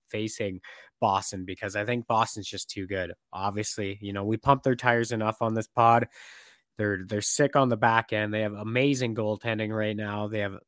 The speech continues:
amazing defense, and, you know, all the trades they made too, to just, uh, you know, they added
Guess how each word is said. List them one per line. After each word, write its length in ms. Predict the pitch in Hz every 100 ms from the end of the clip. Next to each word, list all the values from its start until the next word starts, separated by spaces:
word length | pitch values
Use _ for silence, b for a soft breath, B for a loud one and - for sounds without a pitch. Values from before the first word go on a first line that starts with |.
| -
amazing 540 | 107 117 131 120 120
defense, 580 | 107 104 101 101 95 92
and, 300 | 92 92 92 b b b b
you 120 | 110
know, 100 | 104
all 140 | 123 139
the 100 | 127
trades 400 | 123 117 110 107
they 160 | 110
made 300 | 110 107 98
too, 360 | - 104 107 110
to 220 | - 98
just, 280 | 92 104 - _ _ _ 107
uh, 120 | 107
you 160 | 107 98
know, 140 | 90 _
they 100 | 107
added 280 | 110 117